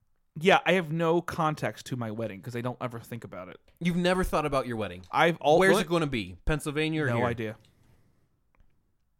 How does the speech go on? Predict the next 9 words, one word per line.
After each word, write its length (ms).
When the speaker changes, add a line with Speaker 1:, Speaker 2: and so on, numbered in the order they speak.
Speaker 1:
It 120
could 180
be 120
in 80
fucking 400
Speaker 2:
Antarctica. 640
Speaker 1:
the 100
Marshall 420
Islands. 520